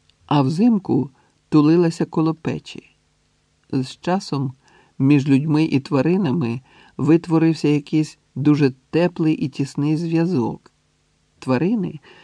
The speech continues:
вважали, що повинні оберігати не тільки свою територію, а й прилеглі, і досить було лише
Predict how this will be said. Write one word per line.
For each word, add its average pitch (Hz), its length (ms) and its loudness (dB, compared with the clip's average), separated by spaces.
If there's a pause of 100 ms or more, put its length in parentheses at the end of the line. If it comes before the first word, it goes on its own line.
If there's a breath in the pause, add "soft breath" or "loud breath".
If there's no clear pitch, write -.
(140)
вважали, 135 580 0
що - 200 -6
повинні 139 480 -2
оберігати 135 800 -2
не 151 160 -4
тільки - 380 -6
свою 190 420 -2
територію, 113 840 -4
а - 80 -6
й - 180 -6 (200)
прилеглі, 151 840 -2
і 113 360 -6 (340 soft breath)
досить 165 420 0
було 160 280 0
лише 151 340 0